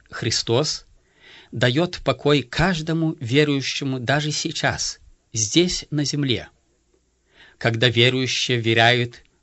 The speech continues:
в Его руки свою жизнь. Но эта истина простирается также в вечность, ибо детей Божьих ожидает духовный или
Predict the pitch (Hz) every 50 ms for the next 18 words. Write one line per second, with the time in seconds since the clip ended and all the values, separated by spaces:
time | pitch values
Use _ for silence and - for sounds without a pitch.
0 | _ - 107 113 110 120 110 113 113 110 117 123 127 165 165 - - - 147 139
1 | 139 - _ _ _ _ - - - - 117 104 113 110 104 113 113 110 113 117
2 | - _ _ _ _ - 101 - 113 98 92 92 90 - - - _ _ _ _
3 | _ _ _ _ _ _ _ _ _ _ - - 135 139 156 175 190 185 - 196
4 | 196 - 175 156 - - - - 101 95 90 95 _ _ _ _ _ _ _ _
5 | - - - - 135 139 143 - - - 139 143 151 160 165 160 160 - - 175
6 | 160 - - 127 131 123 120 123 143 143 - - 113 110 135 156 151 - - -
7 | 90 82 - - - - - - _ _ _ _ _ - - - - - 127 123
8 | 131 127 120 127 120 - - 135 131 117 98 107 127 143 135 127 131 135 131 -
9 | - 135 113 120 120 113 127 131 131 131 123 - 135 110 127 120 - - 170 170
10 | 139 123 113 107 107 - - 127 135 131 127 123 117 120